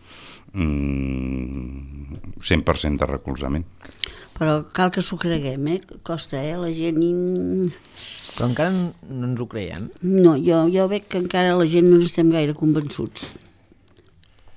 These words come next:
Speaker 2: Potser m'equivoco, eh? Millor que m'equivoqui. Però veig que encara falta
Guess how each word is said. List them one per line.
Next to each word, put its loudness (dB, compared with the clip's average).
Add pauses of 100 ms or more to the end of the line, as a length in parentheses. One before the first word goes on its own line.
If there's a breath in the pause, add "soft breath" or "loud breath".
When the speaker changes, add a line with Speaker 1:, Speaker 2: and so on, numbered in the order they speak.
(500)
Speaker 2:
Potser 0
m'equivoco, 2
eh? -2
Millor -2
que -6
m'equivoqui. -2 (640 soft breath)
Però -2
veig -2
que -2
encara 4
falta 2